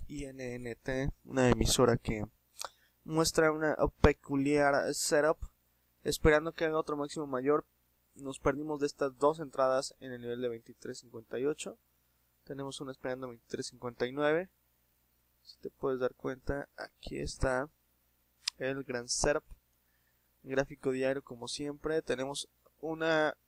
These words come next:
zona de resistencias múltiples,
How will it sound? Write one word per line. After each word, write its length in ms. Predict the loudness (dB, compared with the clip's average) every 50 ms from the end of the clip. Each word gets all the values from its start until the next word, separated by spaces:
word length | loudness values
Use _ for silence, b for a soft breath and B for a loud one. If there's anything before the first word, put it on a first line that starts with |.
| _ _ _ _ _ _
zona 380 | -10 -8 -8 -6 -6 -4 -2 0
de 160 | 2 2 2
resistencias 800 | 2 0 -2 -4 -4 -8 -8 -6 -4 -4 -2 -2 0 -2 -2 -2
múltiples, 680 | -2 -2 -2 -2 -4 -6 -2 0 0 0 0 -2 -6